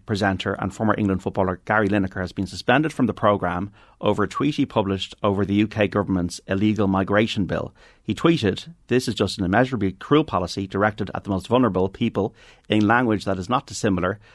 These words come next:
to that used by Germany in the thirties, and I'm out of order." He's been suspended for a perceived breach of the corporation's impartiality rules.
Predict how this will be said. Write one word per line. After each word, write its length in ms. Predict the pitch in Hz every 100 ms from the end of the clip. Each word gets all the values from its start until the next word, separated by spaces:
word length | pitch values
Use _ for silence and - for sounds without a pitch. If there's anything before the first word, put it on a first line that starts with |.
| _
to 80 | -
that 160 | 110 -
used 220 | 107 92
by 100 | 101
Germany 400 | 104 104 98 95
in 60 |
the 60 | 90
thirties, 440 | - 107 104 95 - -
and 140 | 104 -
I'm 220 | 139 180
out 120 | 117
of 100 | 92
order." 320 | 87 - - _ - - -
He's 200 | 113 -
been 140 | 113
suspended 500 | 113 104 131 139 170
for 140 | -
a 60 | 110
perceived 420 | 113 - 151 156
breach 480 | - 101 110 - - _ _ -
of 180 | 110 107
the 80 |
corporation's 720 | - 120 - 101 95 107 92 -
impartiality 800 | 104 - 120 107 110 127 110 98
rules. 540 | 101 143 104 - -